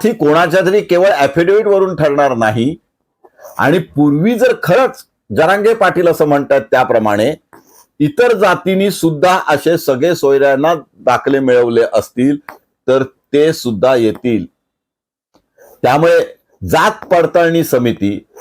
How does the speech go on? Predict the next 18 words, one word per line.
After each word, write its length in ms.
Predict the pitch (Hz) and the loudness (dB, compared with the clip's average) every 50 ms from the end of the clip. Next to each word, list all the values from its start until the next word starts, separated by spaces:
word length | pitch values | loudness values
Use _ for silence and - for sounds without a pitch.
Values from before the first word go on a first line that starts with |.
| - _ 92 | -14 _ -4
मागासवर्ग 800 | 98 127 123 143 147 139 160 - - - 185 196 185 185 165 | -2 0 2 0 2 2 0 0 0 0 0 0 0 2 2
आयोग 500 | 180 175 147 127 123 120 113 107 101 - - _ _ _ _ _ _ _ _ _ _ _ _ _ _ _ | 0 0 2 2 0 2 2 0 0 -2 -6 _ _ _ _ _ _ _ _ _ _ _ _ _ _ _
हे 220 | 80 85 131 170 190 160 | -4 -2 0 0 0 -2
जे 180 | 127 143 175 180 | -2 -2 -2 0
काय 220 | 175 - 208 214 | 0 0 0 0
करतील, 640 | - - - 160 151 143 147 - 139 123 110 107 - - _ _ _ _ _ _ _ _ _ _ _ _ _ _ - _ _ _ _ _ _ _ _ _ _ _ _ _ _ - | 0 0 -2 0 0 0 -2 -2 0 0 0 -2 -6 -10 _ _ _ _ _ _ _ _ _ _ _ _ _ _ -20 _ _ _ _ _ _ _ _ _ _ _ _ _ _ -2
त्यावर 400 | 131 123 131 135 143 147 160 165 | 0 2 2 2 2 2 2 0
सुप्रीम 520 | 160 - - 127 123 - - 185 208 202 185 | -2 -2 -4 -4 -4 -2 -2 -2 -2 -2 -2
कोर्टाची 560 | - 151 139 135 117 - 131 127 - 165 170 | 0 0 0 0 0 -2 -2 -2 -2 -4 -4
नजर 400 | 139 123 117 117 113 113 127 113 | -2 0 0 0 2 2 2 0
असणार 360 | 101 92 - - - 76 76 | 0 -2 -4 -8 -10 -8 -8
आहे. 100 | 58 - - _ _ _ _ _ _ _ _ _ _ _ _ _ _ - - - - - _ _ _ _ _ _ _ _ | -8 -12 -14 _ _ _ _ _ _ _ _ _ _ _ _ _ _ -20 -20 -20 -20 -20 _ _ _ _ _ _ _ _
त्यामुळे 260 | 123 135 147 165 165 | 0 0 2 2 2
मागासवर्ग 1120 | 156 143 127 120 127 139 151 170 160 147 101 - 202 214 208 - - 185 175 180 180 196 208 | 2 2 2 2 2 2 2 2 0 -2 -2 0 2 2 0 0 -2 0 2 2 2 2 0
आयोगाला 600 | 240 196 147 156 156 151 143 131 123 117 117 117 | 0 0 2 2 2 2 2 2 2 2 2 0
किंवा 280 | 113 - 139 143 160 170 | 0 0 0 0 0 2
त्यांच्या 440 | 165 160 147 151 156 143 - 226 220 | 2 0 0 0 -2 0 -2 -2 0
पदाधिकाऱ्यांना, 840 | - 160 139 127 131 135 127 127 127 123 117 113 107 104 101 98 | 0 0 0 2 0 0 -2 -2 0 0 0 0 0 0 -2 -4